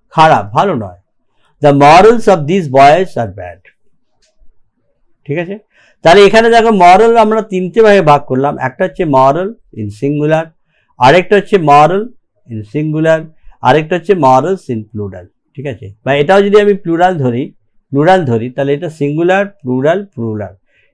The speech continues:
কিন্তু এই সিঙ্গুলারের একটা অর্থ, এই প্লুরালে একটা অর্থ, এই প্লুরালে আরেকটা অর্থ, ঠিক আছে? এগুলো খেয়াল রাখতে হবে আমাদের। বাড়িটির সংখ্যা কত? বাড়িটির সংখ্যা কত?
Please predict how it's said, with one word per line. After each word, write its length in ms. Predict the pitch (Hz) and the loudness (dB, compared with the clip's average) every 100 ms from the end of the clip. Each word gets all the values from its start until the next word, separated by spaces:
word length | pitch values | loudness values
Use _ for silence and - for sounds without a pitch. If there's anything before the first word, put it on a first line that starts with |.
| - | -8
কিন্তু 180 | 165 185 | -2 0
এই 160 | 185 | 0
সিঙ্গুলারের 680 | - 202 208 208 220 214 220 | -2 -2 0 2 4 4 6
একটা 300 | 202 - 214 | 4 2 0
অর্থ, 240 | 208 208 233 254 _ _ _ | -2 -2 -8 -8 _ _ _
এই 140 | - 143 | -2 -2
প্লুরালে 440 | 151 175 196 202 | -2 -2 2 2
একটা 320 | 202 190 202 | 2 0 -2
অর্থ, 240 | 196 190 - | -4 -4 -4
এই 200 | 214 135 | -2 -2
প্লুরালে 420 | - 110 117 127 | -6 -8 -6 -8
আরেকটা 340 | 110 95 _ | -12 -14 _
অর্থ, 220 | 95 _ 98 | -20 _ _
ঠিক 380 | 95 _ - | _ _ -14
আছে? 200 | 165 185 220 _ _ _ | -12 -14 -20 _ _ _
এগুলো 280 | 147 170 214 | -2 0 0
খেয়াল 300 | - 139 117 | 0 0 0
রাখতে 300 | 104 101 - | -2 -12 -18
হবে 120 | 87 | -20
আমাদের। 240 | 85 _ _ _ _ _ _ _ _ _ _ _ _ _ _ _ _ _ _ _ _ _ | -20 _ _ _ _ _ _ _ _ _ _ _ _ _ _ _ _ _ _ _ _ _
বাড়িটির 580 | 139 170 226 247 285 285 | 2 4 6 4 2 0
সংখ্যা 420 | 247 190 190 220 196 | 0 2 2 0 2
কত? 220 | 151 - 117 - _ _ - _ - | 0 -2 -8 -10 _ _ -20 _ -4
বাড়িটির 520 | 131 160 214 226 269 | 2 4 4 0 -4
সংখ্যা 400 | 247 170 175 202 - | -2 -2 0 -2 -2
কত? 340 | 127 101 87 | -4 -6 -18